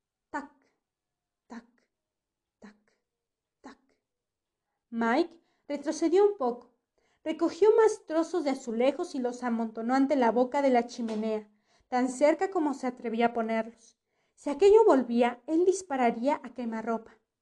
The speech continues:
La luz afuera aún era intensa. Corría mayo y aún tardaría en oscurecer. Pero, ¿qué pasaría si el ave decidía esperar?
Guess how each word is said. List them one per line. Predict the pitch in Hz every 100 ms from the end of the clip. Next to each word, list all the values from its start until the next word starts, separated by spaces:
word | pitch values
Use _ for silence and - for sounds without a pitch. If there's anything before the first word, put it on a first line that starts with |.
| _ _ _
La | - 233
luz | 240 247 294
afuera | 262 254 240 254 - _ -
aún | 320 381 427
era | 427
intensa. | 330 277 240 233 233 - _ _ _
Corría | - 277 302 370 403
mayo | 285 277 330 370
y | 302
aún | 262 285
tardaría | 285 302 269 240 247
en | 247
oscurecer. | 247 - 220 214 - 220 220 _ _ -
Pero, | 269 269 254 254 - -
¿qué | 330
pasaría | - 427 349 254 285
si | 285 277
el | 254
ave | 262 294 294 -
decidía | - - 226 233 262
esperar? | 254 - 226 220 262